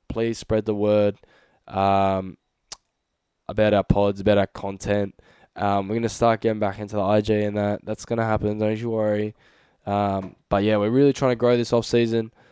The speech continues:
This is really a, a time we can take advantage of it, and we would just really appreciate your support, um, liking, um, you know, listening, rating,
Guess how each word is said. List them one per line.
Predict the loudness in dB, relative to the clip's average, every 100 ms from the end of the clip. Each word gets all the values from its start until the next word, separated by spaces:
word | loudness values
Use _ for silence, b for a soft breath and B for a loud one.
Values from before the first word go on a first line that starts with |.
| b
This | -10
is | -4
really | 2 4 6 6
a, | 4 2 -2
a |
time | -2 0 0
we | 0
can | -4
take | -4 -4 -2
advantage | -2 -2 -2 0
of | 2 2
it, | -2
and | -4 -6 0
we | 0
would | 0
just | -2 2
really | 4 4
appreciate | 2 -4 -2 -2
your | -2
support, | -6 -4 -2 0 -2 b b b b
um, | -6 -2 -2 -2 -6 0
liking, | 6 6 4 -6 -6 -10 -18 _ _ _ -14
um, | -8 -6 -4 -4 -6 -8 -14 _ _ _ _ _ _ _ -20 _ _
you | -6 -2
know, | 0 -2
listening, | -2 -4 -4 -6 -4 -4 -6 -4
rating, | -2 0 0 -2 -4 -10